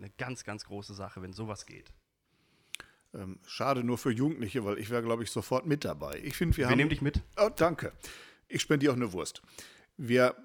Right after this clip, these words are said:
Speaker 2: haben den unglaublichen Luxus, die Ruhr, den Fluss in unserer Stadt zu haben. Und wir machen daraus relativ wenig. Da kann Hattingen mehr.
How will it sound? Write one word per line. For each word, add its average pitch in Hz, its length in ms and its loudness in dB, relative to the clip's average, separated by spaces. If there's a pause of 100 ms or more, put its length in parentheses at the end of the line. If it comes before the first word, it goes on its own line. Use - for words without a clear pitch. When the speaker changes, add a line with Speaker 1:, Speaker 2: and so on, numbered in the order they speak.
Speaker 2:
haben 175 240 0
den 160 160 6
unglaublichen 180 600 2
Luxus, 147 680 0 (440)
die 147 40 0
Ruhr, 120 400 4 (460)
den 113 200 -6
Fluss 139 380 2
in 104 140 -6
unserer 78 340 -6
Stadt - 260 -10
zu 71 160 -10
haben. 69 280 -16 (180)
Und 104 140 -8
wir 110 100 2
machen 147 320 0
daraus 135 680 0 (200)
relativ 113 560 0
wenig. 82 560 -6
Da 120 280 2 (360)
kann 131 240 -2
Hattingen 123 400 -2
mehr. 104 340 -4